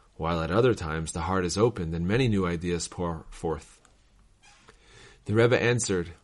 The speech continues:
Even this is a great wonder and mystery. It may take great effort to come up with even one original word, but this too is one of God's miracles. For what is the source of even this one word?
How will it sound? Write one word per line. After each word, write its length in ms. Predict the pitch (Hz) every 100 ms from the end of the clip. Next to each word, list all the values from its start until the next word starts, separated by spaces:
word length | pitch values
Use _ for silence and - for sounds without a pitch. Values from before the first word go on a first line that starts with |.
| _ -
Even 280 | 131 156
this 400 | 131 135 110 -
is 120 | 90 90
a 60 |
great 300 | 87 101 113
wonder 420 | 101 120 120 92
and 160 | 82 90
mystery. 560 | 110 - 80 78 78 - _ _ _ _ - _ _ _ _ _ _ _ _ -
It 120 | 127
may 140 | 151
take 320 | 160 175 170
great 240 | 147 143 147
effort 360 | 117 - 85 -
to 80 | 90
come 240 | 113 110
up 180 | 98 101
with 140 | 98
even 260 | 113 104 104
one 220 | 117 120
original 500 | 98 104 98 92 90
word, 380 | 107 110 82 - _ _ _ _ _ _ -
but 160 | - 101
this 220 | 127 -
too 340 | - 160 120
is 140 | 92 95
one 160 | 98
of 120 | 92 82
God's 360 | 101 90 -
miracles. 720 | 95 90 82 82 80 - - - _
For 180 | - 92
what 220 | 98 123
is 140 | 135
the 100 | 123
source 480 | 113 - 156 113 -
of 100 | 87
even 280 | 101 117 113
this 240 | 98 -
one 260 | 110 120 110
word? 380 | 117 127 78